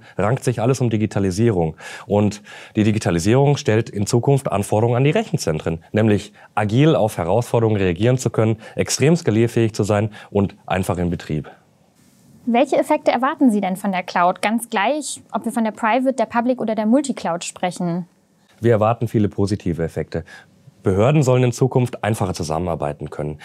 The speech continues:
Speaker 1: In einer Cloud zum Beispiel über gemeinsame Datenhaltung oder über gemeinsam genutzte Systeme. Ebenso soll der Bezug und das Ausbringen von Services einfacher werden. Zu guter Letzt muss die ganze Infrastruktur gut betreibbar sein.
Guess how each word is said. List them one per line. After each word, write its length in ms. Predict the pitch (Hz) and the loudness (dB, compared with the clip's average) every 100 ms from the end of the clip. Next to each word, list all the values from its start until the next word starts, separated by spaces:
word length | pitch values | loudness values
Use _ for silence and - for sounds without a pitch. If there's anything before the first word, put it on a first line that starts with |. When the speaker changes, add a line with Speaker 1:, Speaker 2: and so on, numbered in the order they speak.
| - | -6
Speaker 1:
In 80 | 98 | -2
einer 180 | 104 101 | 0 0
Cloud 320 | 107 113 120 | 0 0 0
zum 140 | 107 | 0
Beispiel 320 | 98 101 - 85 | 0 0 -2 -2
über 240 | 92 87 | -2 -2
gemeinsame 560 | - 90 90 87 82 80 | -2 -2 0 0 -2 0
Datenhaltung 720 | 117 139 131 120 117 120 - - | 0 2 2 2 2 0 -2 -4
oder 220 | 104 139 | 2 2
über 180 | 120 120 | 4 2
gemeinsam 440 | 110 101 117 113 | 2 2 2 2
genutzte 320 | 104 107 - 90 | 2 0 -2 -6
Systeme. 500 | 90 - 104 98 78 - - - - - _ | -6 0 2 2 0 -8 -20 -20 -20 -20 _
Ebenso 460 | 107 127 170 160 165 | 2 4 6 6 6
soll 200 | 127 123 | 4 4
der 100 | 110 | 2
Bezug 580 | 95 - 170 220 220 - | 0 2 4 4 2 -4
und 400 | 107 113 - - | 0 0 -2 -4
das 160 | 101 - | -4 0
Ausbringen 480 | 147 170 - 110 104 | 0 0 0 0 0
von 120 | 95 | -2
Services 440 | 101 123 110 95 | 2 2 2 -2
einfacher 480 | 80 90 90 80 78 | -2 -4 -4 -4 -2
werden. 260 | 76 76 76 - - - _ _ _ - | -2 -4 -8 -14 -20 -20 _ _ _ -6
Zu 160 | - | -2
guter 240 | 107 107 98 | 2 2 2
Letzt 400 | 143 - - _ - _ | 0 -2 -8 _ -20 _
muss 220 | 107 107 | -6 -4
die 80 | 107 | -2
ganze 240 | 107 123 110 | -2 0 0
Infrastruktur 580 | 117 110 - - 107 | -2 -4 -6 -2 -2
gut 220 | - 113 - | 0 -2 -2
betreibbar 480 | - 80 92 85 | -4 -2 -2 -2
sein. 300 | 80 80 80 | -2 -2 -4